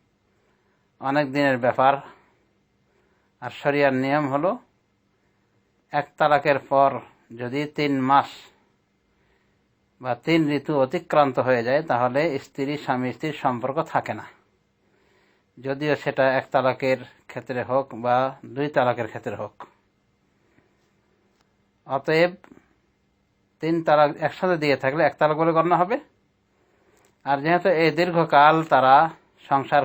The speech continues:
করেনি, তিন মাসের ভিতরে তারা সংসার গোছিয়ে নেয়নি, ঘর সংসার করেনি, এজন্য তাদের বিবাহের নবায়নের প্রয়োজন রয়েছে। এটা কোন অবস্থায়?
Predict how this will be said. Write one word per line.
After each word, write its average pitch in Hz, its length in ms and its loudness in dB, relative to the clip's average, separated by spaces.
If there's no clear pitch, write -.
করেনি, 127 280 0
তিন 131 180 -4
মাসের 127 280 -4
ভিতরে 131 220 -4
তারা 120 200 0
সংসার 123 380 -4
গোছিয়ে 123 360 -4
নেয়নি, 113 280 -8
ঘর 123 160 -2
সংসার 139 320 -2
করেনি, 120 260 0
এজন্য 131 280 -4
তাদের 135 240 -2
বিবাহের 156 460 2
নবায়নের 135 480 2
প্রয়োজন 117 380 0
রয়েছে। - 240 -12
এটা 143 260 0
কোন 190 100 4
অবস্থায়? 196 400 4